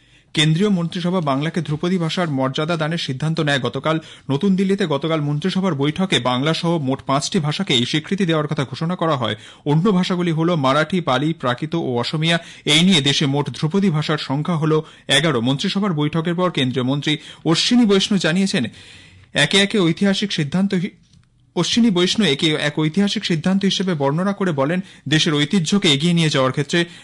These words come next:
নরেন্দ্র মোদী সরকারের আদর্শের সঠিক প্রতিফলন এই সিদ্ধান্ত। এই সিদ্ধান্তের স-, প্রশংসা করে রাজ্যপাল সিভি আনন্দ বোস বলেন, বাংলা ভাষার ধ্রুপদী মর্যাদা প্রাপ্ত হয়েছে। এক স্যান্ডেলে এক বার্তায় তিনি প্রধানমন্ত্রীকে ধন্যবাদ জানান। রাজ্যপাল লিখেছেন, এই সিদ্ধান্তের মধ্য দিয়ে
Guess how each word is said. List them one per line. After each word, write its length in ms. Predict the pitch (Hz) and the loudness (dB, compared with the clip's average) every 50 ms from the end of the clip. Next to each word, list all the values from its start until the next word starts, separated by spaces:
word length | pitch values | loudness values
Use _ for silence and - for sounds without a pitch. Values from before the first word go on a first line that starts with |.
| - - | -10 -4
নরেন্দ্র 400 | 123 127 135 156 185 196 196 214 | 0 2 2 4 4 4 4 4
মোদী 140 | 202 202 190 | 2 2 0
সরকারের 420 | 190 - 165 147 - 170 170 151 | 0 -2 -2 -2 0 0 0 2
আদর্শের 420 | 139 123 151 170 175 - - 175 165 | 2 2 2 0 -2 -2 -2 -4 -4
সঠিক 380 | - - 147 139 - 208 202 | -2 -4 -4 -2 -2 -4 -2
প্রতিফলন 520 | - 156 147 151 - 170 165 160 170 165 160 | -2 -4 -4 -4 -2 -2 0 0 0 -2 -2
এই 140 | - 120 135 | -4 -4 -2
সিদ্ধান্ত। 540 | - - 151 135 - 180 185 160 117 107 104 - - - - - - - _ | -2 -2 -2 -2 0 -2 -2 -2 -4 -6 -6 -8 -14 -20 -20 -20 -20 -6 _
এই 160 | 170 165 170 | 0 0 2
সিদ্ধান্তের 520 | - 208 180 156 208 214 214 202 220 208 | 2 0 0 0 0 0 0 0 0 -2
স-, 180 | 202 - - - - _ _ _ _ _ _ _ _ _ _ | -2 -4 -8 -12 -18 _ _ _ _ _ _ _ _ _ _
প্রশংসা 400 | - 160 156 220 220 214 - 226 | -4 -2 0 0 -2 0 -2 -2
করে 140 | 190 190 151 | 0 2 2
রাজ্যপাল 360 | 139 135 139 - 175 170 170 | 2 2 0 0 0 0 0
সিভি 300 | 156 - 170 160 170 208 | 0 0 0 2 2 2
আনন্দ 280 | 208 185 185 180 170 165 | 2 2 0 0 0 0
বোস 200 | 165 160 147 143 | 0 0 -2 0
বলেন, 300 | 143 147 160 180 180 151 | -2 0 0 0 0 0
বাংলা 320 | 139 131 131 147 170 180 | 0 0 0 0 -2 -2
ভাষার 320 | 160 165 170 - 196 170 135 | -2 -2 -2 -2 -2 -4 -2
ধ্রুপদী 400 | - 156 151 185 185 180 196 196 190 214 - _ _ _ _ _ _ _ _ 151 | -4 -6 -4 -2 -2 0 -2 -2 -2 -6 -14 _ _ _ _ _ _ _ _ 2
মর্যাদা 540 | 151 151 151 151 196 185 185 180 185 196 - - _ _ _ _ _ _ _ _ _ _ _ _ _ _ _ _ _ | 2 2 2 2 0 0 2 0 0 -2 -6 -14 _ _ _ _ _ _ _ _ _ _ _ _ _ _ _ _ _
প্রাপ্ত 320 | 165 151 139 - - - | -2 -2 -2 -2 -4 -4
হয়েছে। 360 | 180 156 175 170 160 156 - | -4 -2 0 -2 -2 0 -2
এক 360 | 175 147 156 - - 180 185 - | -2 -2 -2 -2 -2 -4 -4 -2
স্যান্ডেলে 340 | - 190 190 190 196 190 | -2 0 0 0 0 2
এক 180 | 170 143 131 123 | 0 0 0 0
বার্তায় 360 | 143 139 143 - - 196 190 | 0 0 0 0 0 -2 0
তিনি 200 | 190 185 170 170 | 0 0 -2 -2
প্রধানমন্ত্রীকে 600 | 160 - 143 151 175 180 170 175 170 - 180 165 | 0 0 0 0 2 0 0 0 -2 0 -2 -2
ধন্যবাদ 380 | 131 135 139 151 170 185 185 165 | -2 -2 -2 0 0 0 0 0
জানান। 280 | - 156 123 110 110 | 0 -2 -2 -2 -2
রাজ্যপাল 400 | 113 127 131 131 - 151 151 143 | -2 -2 -2 -2 -2 -2 -2 0
লিখেছেন, 360 | 135 135 143 - 190 - 202 175 | 0 -2 -2 -2 -2 -2 -2 -2
এই 100 | 151 143 | -2 -2
সিদ্ধান্তের 500 | - 170 147 135 185 190 196 208 190 160 | -2 -2 -2 0 0 0 0 0 -2 -2
মধ্য 280 | 143 143 139 - 175 | -2 -4 -2 -2 -2
দিয়ে 200 | 170 190 185 180 | 0 0 0 0